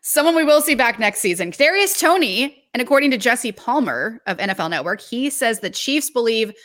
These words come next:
Toney will be their number one receiver next season. Does this surprise you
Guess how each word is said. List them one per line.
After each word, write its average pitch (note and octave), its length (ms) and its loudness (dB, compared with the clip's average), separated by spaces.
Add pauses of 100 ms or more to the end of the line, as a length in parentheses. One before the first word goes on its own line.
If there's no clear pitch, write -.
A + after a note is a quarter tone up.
(160)
Toney C4+ 260 -4
will C#4 120 0
be A#3 280 -4
their F#3+ 140 -4
number F#3 360 -4
one F3 500 -4
receiver E3+ 420 -6
next D3+ 200 -6
season. F3+ 460 -8
Does F3+ 140 -12
this F#3+ 140 -8
surprise G3+ 420 -2
you - 260 -6